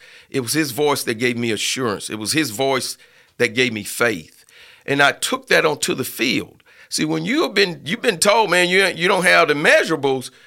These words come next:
you better have some help somewhere. And so I would, I would take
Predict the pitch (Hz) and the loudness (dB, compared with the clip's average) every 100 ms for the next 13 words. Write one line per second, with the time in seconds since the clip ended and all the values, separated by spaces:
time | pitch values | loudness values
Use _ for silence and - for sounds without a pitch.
0 | - _ _ _ _ _ _ - 113 180 | -20 _ _ _ _ _ _ -12 2 4
1 | 214 226 247 262 240 262 - - 302 320 | 6 8 6 4 4 6 4 4 2 4
2 | 185 143 - _ _ _ _ _ 143 143 | 2 0 -6 _ _ _ _ _ -4 -2
3 | - 151 139 170 202 180 - 143 180 180 | 2 4 6 4 4 -2 -2 0 2 0
4 | - 156 - | 0 0 -2